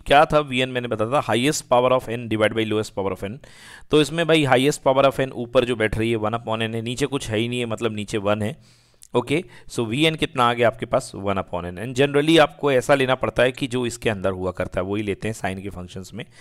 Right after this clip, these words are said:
So limit n tends to infinity U N upon V N equal to limit n tends to infinity sine one upon n upon one by n। ओके, और ये क्या बन रही? Sine zero by zero की फॉर्म बन रही, that is equal to one,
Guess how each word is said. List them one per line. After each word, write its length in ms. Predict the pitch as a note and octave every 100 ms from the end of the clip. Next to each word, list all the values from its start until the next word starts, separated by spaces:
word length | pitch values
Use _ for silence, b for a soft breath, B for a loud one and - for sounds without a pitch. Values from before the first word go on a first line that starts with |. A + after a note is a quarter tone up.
| B B B B -
So 160 | - C#3
limit 280 | D#3 E3
n 140 | D#3 D3+
tends 240 | D3 D3
to 100 | D#3
infinity 460 | C#3 C3 C3+ C3 C3
U 100 | B2
N 80 | A#2+
upon 260 | A#2+ A#2+ A2+
V 120 | B2
N 60 |
equal 220 | B2 B2 B2
to 80 | A#2+
limit 260 | A2+ A2+
n 140 | A#2 A2+
tends 240 | A2+ -
to 80 | A2
infinity 380 | G#2 G#2 A#2 F3+ -
sine 300 | - B2+ B2
one 140 | B2 B2+
upon 240 | A#2+ A2+
n 120 | A#2+ B2
upon 260 | G#2 C#3+ G3 b b b b -
one 260 | G2+ A#2 G#2+
by 100 | F#2 F2+ F#2
n। 120 | F2+ - A2+
ओके, 260 | A#2+ D3
और 280 | D#3 G2+ G#2
ये 120 | G#2
क्या 160 | A#2+ B2
बन 120 | A#2+
रही? 180 | A#2 C3+
Sine 280 | B2 A2 A2+
zero 180 | A#2+ B2+
by 100 | A#2 G#2+
zero 180 | A2
की 80 | A2
फॉर्म 240 | - G#2 G2+
बन 120 | G2
रही, 120 | G#2
that 180 | G2 G2+
is 120 | F#2+
equal 200 | G2+ G2
to 80 | G#2 G2
one, 180 | D#3